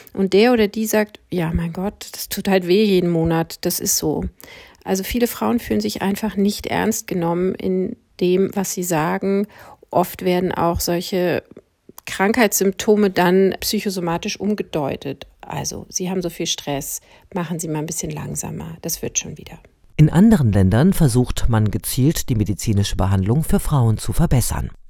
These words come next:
Speaker 1: Da ist man international teilweise schon viel weiter. Es gibt speziell ausgebildete Krankenschwestern,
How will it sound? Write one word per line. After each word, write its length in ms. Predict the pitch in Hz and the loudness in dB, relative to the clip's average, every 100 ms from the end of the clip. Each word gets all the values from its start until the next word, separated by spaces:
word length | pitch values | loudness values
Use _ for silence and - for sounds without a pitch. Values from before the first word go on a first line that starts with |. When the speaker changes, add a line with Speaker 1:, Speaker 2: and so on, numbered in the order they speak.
| - - | -20 -8
Speaker 1:
Da 100 | - | -4
ist 100 | 190 | 0
man 100 | 214 | 2
international 800 | 208 220 226 202 - 196 185 180 | 2 2 2 2 0 0 0 0
teilweise 340 | 180 175 180 | -2 -4 -4
schon 220 | 180 165 170 | -4 -4 -6
viel 400 | - 233 220 202 | -6 -2 -2 2
weiter. 580 | 202 208 208 202 185 | 2 2 2 0 2
Es 140 | 175 - | 0 -4
gibt 300 | 202 _ - | -10 _ -4
speziell 580 | 175 - 180 - 196 190 | -2 -2 -2 -2 -2 -2
ausgebildete 640 | 175 - - 180 - - | -2 -4 -4 -8 -8 -12
Krankenschwestern, 920 | - 185 190 208 - 180 - 180 175 | -8 -6 -6 -6 -4 -4 -2 -4 -4